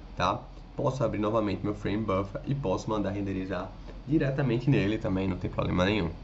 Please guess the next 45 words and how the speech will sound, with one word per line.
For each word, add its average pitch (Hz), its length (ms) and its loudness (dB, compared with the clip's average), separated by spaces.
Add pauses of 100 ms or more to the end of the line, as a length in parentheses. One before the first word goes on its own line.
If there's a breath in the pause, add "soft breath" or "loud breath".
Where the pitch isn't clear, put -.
(300 loud breath)
Qual 131 160 6
o 143 40 8
detalhe? 143 460 2
Quando 120 160 2
eu 143 60 4
faço 110 340 2
ali 101 100 2
o 98 80 0
region 101 400 0
render, 92 360 2 (440 loud breath)
ele 113 200 6
vai 104 360 4 (320 loud breath)
fazer 127 300 4
pra 135 140 0
mim 110 100 2
a 113 40 2
renderização 113 600 0
só 135 400 0 (320)
naquele 104 560 0 (180)
local. - 460 -2 (440 loud breath)
Beleza? 185 380 6 (320)
Feito 180 340 2
isso, 156 200 4
você 151 200 0
pode 113 320 4
tá 123 140 0
aproximando, 113 680 2
você 101 140 -4
pode 98 260 0
dar 95 120 2
o 95 60 2
seu 107 300 0
zoom. 95 180 -2
O 104 60 -2
que 107 60 0
é 107 40 -2
que - 120 -8
você 117 200 -2
faz? 98 280 0
Como 110 160 -2
é 107 40 4
o 117 120 4
zoom? 104 260 2
Aperta 101 320 -4
Ctrl 113 540 2